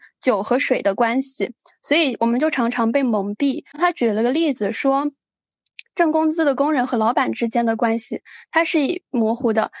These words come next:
他的关系是通过货币和工资这种中介而得以实现的。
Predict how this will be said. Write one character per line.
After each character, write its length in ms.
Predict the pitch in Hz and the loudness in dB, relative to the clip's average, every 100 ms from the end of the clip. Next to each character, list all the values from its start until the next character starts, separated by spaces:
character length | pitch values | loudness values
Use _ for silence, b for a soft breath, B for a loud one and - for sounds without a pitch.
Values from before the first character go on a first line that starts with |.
| - - | -18 -4
他 160 | 349 | 2
的 140 | 330 285 | 2 2
关 300 | 294 294 302 | 2 2 0
系 440 | - - 226 214 - | -2 -2 0 0 -2
是 220 | - 339 | -2 2
通 140 | 320 | 2
过 140 | 320 302 | 2 2
货 220 | 370 339 | 2 2
币 160 | 330 | 2
和 160 | 302 254 | 2 2
工 240 | 285 320 | 2 2
资 180 | 311 330 | 2 2
这 80 | 320 | 2
种 180 | 320 226 | 2 2
中 220 | 294 311 | 2 2
介 120 | 320 | 2
而 160 | 302 226 | 2 2
得 140 | 226 | 2
以 120 | 240 220 | 0 0
实 240 | - 226 | 0 0
现 280 | - 302 269 | 2 2 2
的。 200 | 214 - | 0 -4